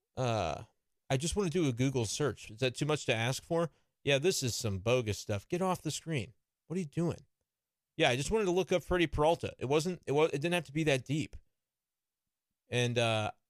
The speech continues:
let me know if this is showing up, the Baseball Reference page for Peralta. Uh, Connor, see you, bro. Lots of good questions tonight from you. Appreciate you. Uh, yeah, send me that prospect pick. Um,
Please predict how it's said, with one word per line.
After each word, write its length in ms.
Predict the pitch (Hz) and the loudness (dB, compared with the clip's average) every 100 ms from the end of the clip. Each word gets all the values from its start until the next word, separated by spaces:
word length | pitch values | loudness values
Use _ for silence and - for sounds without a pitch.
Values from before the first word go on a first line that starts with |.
| - | -2
let 160 | 151 208 | 0 2
me 60 | |
know 180 | 180 185 | 4 6
if 100 | 165 | 4
this 200 | 160 147 | 0 -2
is 80 | 147 | 0
showing 280 | 165 143 135 | 2 4 4
up, 160 | 135 | 0
the 60 | 120 | 0
Baseball 340 | 131 127 131 | 0 2 2
Reference 360 | 117 120 123 110 | 2 2 0 -4
page 280 | 120 113 - | 0 0 0
for 140 | 113 | -4
Peralta. 500 | - 107 110 107 95 - _ _ | -2 2 2 2 -4 -4 _ _
Uh, 140 | 127 127 | 0 2
Connor, 320 | 196 220 220 | 2 2 2
see 220 | - 226 | 2 4
you, 80 | 202 | 4
bro. 340 | 180 185 180 | 6 6 4
Lots 220 | 165 180 185 | 4 2 2
of 80 | |
good 120 | 180 165 | -2 2
questions 400 | 165 156 147 - | 2 2 -2 -2
tonight 300 | 143 127 - | 2 2 2
from 160 | 127 | 0
you. 60 | 110 | 0
Appreciate 560 | - 156 - 135 - | 0 0 2 2 2
you. 160 | 131 113 - _ _ _ - | 2 0 -2 _ _ _ -4
Uh, 280 | 127 120 117 | 0 2 2
yeah, 240 | 147 170 135 | 4 4 4
send 200 | - 196 | 0 2
me 60 | |
that 160 | 202 165 | 2 2
prospect 440 | 160 160 135 110 | 2 0 0 -4
pick. 260 | - 92 - _ _ _ _ _ - | -2 -4 -6 _ _ _ _ _ 0
Um, 540 | 156 143 123 104 92 | 2 4 2 -2 -8